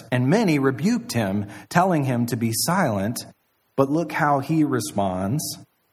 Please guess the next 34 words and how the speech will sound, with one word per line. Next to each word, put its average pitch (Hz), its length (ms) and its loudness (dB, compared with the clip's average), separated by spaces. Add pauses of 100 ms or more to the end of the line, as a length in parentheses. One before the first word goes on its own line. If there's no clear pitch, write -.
(580)
But 113 120 -2
he 170 140 2
cried 135 360 2
out 113 240 2
all 139 240 4
the 139 100 0
more, 113 600 0 (280)
'Son 143 240 0
of 156 120 0
David, 110 380 0
have 123 260 -2
mercy 110 680 -2 (380)
on 104 200 0
me.'" 90 300 -2 (1080)
I 147 60 2
don't 180 100 4
know 170 80 2
why 151 240 4
people 151 340 0
told 139 220 2
him 135 60 2
to 127 60 0
be 131 120 0
quiet. 131 360 4
Maybe 135 200 0
they 143 100 4
were 139 120 4
annoyed 135 300 4
with 131 160 -2
him. 127 140 0
Maybe 139 200 4
they 156 120 0
thought 139 300 4
Jesus 147 340 0